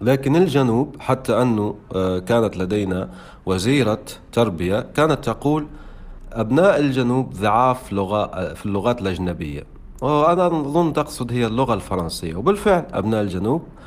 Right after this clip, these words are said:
آه، ضعفاء في اللغات الأجنبية، لا سيما الفرنسية. ما تراه في الإعلام؟ أول شيء أخبرك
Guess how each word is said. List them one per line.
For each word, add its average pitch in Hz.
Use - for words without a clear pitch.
آه، 98
ضعفاء 107
في 123
اللغات 107
الأجنبية، 92
لا 135
سيما 120
الفرنسية. 90
ما 151
تراه 160
في 127
الإعلام؟ 92
أول 202
شيء 202
أخبرك 127